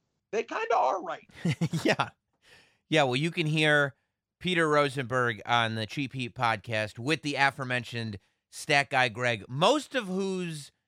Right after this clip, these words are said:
Speaker 2: takes I agree with. But when he came out and said that he would like to save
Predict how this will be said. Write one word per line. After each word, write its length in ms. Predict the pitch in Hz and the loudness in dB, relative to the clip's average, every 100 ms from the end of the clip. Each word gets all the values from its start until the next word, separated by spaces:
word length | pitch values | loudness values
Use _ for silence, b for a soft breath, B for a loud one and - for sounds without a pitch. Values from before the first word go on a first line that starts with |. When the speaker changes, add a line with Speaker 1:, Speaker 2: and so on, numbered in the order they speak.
| _ _ _ _ | _ _ _ _
Speaker 2:
takes 680 | - - 190 143 - - - _ _ - | -10 -2 0 0 -6 -16 -16 _ _ -2
I 120 | 131 | 2
agree 400 | 135 113 131 135 | 2 0 -4 -4
with. 260 | 117 98 - _ _ _ _ _ _ - | -4 -8 -14 _ _ _ _ _ _ -4
But 120 | 143 | -2
when 120 | 143 | 0
he 200 | 160 202 | -2 -4
came 280 | 175 180 156 | -4 -4 0
out 220 | 147 143 | 2 0
and 120 | 127 | -4
said 440 | - 131 120 107 - | -2 2 2 0 -6
that 120 | 123 | -8
he 120 | 120 139 | -6 -6
would 140 | 127 | -4
like 220 | 123 127 | -2 -2
to 120 | - 110 | -2 -14
save 680 | - 131 123 123 117 117 | -8 -6 -4 -6 -8 -12